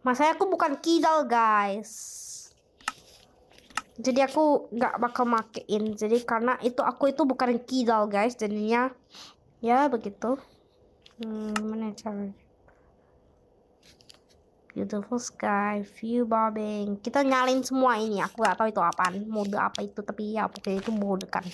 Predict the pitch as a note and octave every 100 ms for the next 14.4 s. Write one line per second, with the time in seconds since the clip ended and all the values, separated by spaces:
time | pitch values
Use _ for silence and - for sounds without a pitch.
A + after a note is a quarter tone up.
0 | - - - - _ _ _ _ _ _
1 | _ _ - G3+ G#3+ A#3 C4+ C4 D4+ C#4
2 | A#3+ A3 G3+ F3+ - - - - G#3+ G3
3 | - F3+ G3 F#3 - F#3+ F#3 F#3+ - -
4 | _ _ _ - - - _ _ _ -
5 | - - - - _ _ _ _ _ _
6 | - G3 F#3+ F#3+ F#3+ - F#3+ F#3 F3+ -
7 | - F#3+ - - - F3+ F3 F3+ E3+ -
8 | - _ - - - - - - - -
9 | - - - - - - - - - -
10 | D4+ D4+ D#4 C4 - A3+ G3+ G3 B3+ B3
11 | A3 G3+ B3 D4 D4 C4 C#4 C4+ C#4 B3
12 | B3 A3 F#3+ - _ - - A3 G#3+ -
13 | G#3+ G#3 A3 G#3+ A3+ A3 A3+ B3+ F#3+ E3
14 | - - -